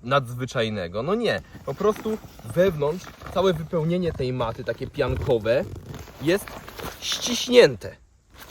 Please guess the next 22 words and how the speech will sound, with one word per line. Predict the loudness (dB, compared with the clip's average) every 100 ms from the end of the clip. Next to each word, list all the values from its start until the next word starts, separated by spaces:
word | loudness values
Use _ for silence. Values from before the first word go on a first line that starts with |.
| -12 -4
Jest | -4 -2
wyduszone | -8 0 0 0 0 2 4 4
z | 2
niego | 2 4
powietrze, | 4 4 2 2 4 4 2 -6
wyciśnięte. | -2 -2 -4 -4 0 0 2 0 0 -6 -16 -14 -14 -2
No | 2
i | 2
ta | 2 2
mata | 2 2
jest | 0 -2
taka | -2 -2
cienka. | -4 -6 -2
W |
momencie, | -2 2 0 0
kiedy | -6 -4
ja | -2 -2
zawór | 4 4 4 -2 -8
odkręcę | -8 -2 -2 -2 -8
w | -6
tej | -6
macie, | -2 -4 -2 -4